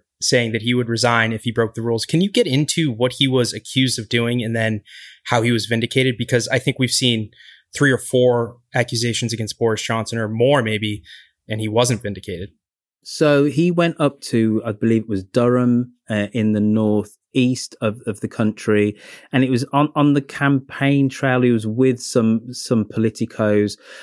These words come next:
Speaker 2: I can't even remember exactly who they were, but he was accused of having a beer or two with them. And I wasn't in the country at the time, but I think the, the protocol was you couldn't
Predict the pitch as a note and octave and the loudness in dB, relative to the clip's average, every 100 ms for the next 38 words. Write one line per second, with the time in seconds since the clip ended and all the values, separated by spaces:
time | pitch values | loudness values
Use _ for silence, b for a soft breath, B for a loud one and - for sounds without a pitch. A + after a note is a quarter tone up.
0 | - A2 - D#3 D3 A#2 G#2 G#2+ G#2 G2 | -8 -8 0 2 4 2 2 2 2 0
1 | F#2+ G2+ - G#2+ A2 G2+ G2 G#2 A2+ G#2 | 0 -2 -4 -4 -2 0 0 2 2 0
2 | B _ B2 A#2 A2+ - D#3 C3+ B2 - | B _ 0 2 -2 -2 -2 0 -2 -2
3 | A2+ A2 G2 F#2+ F#2 G2+ F#2+ D#2+ - - | 0 0 0 -2 0 0 0 -4 -10 -4
4 | G#2+ F#2+ - - F#2+ F2+ F2+ - E2+ - | -2 -2 -2 -4 -4 -4 -8 -8 -12 -14
5 | _ _ _ _ - B2 F#3 F#3+ F3 E3 | _ _ _ _ -4 0 2 2 0 2
6 | C3 A2+ - C3 D3+ - A#2 - - A2 | 0 0 -2 0 0 0 -2 -2 -8 -6
7 | G2 G2 G#2+ - E3 E3 D3 C3+ C3 A#2+ | -2 0 0 0 -2 2 2 2 0 -2
8 | C#3+ C#3 C#3 - C3 B2 B2+ B2+ A#2+ A2+ | 0 0 0 -4 -2 0 2 2 2 -2
9 | b b _ - C#3+ C3+ D3 D3 | b b _ -2 -2 0 0 0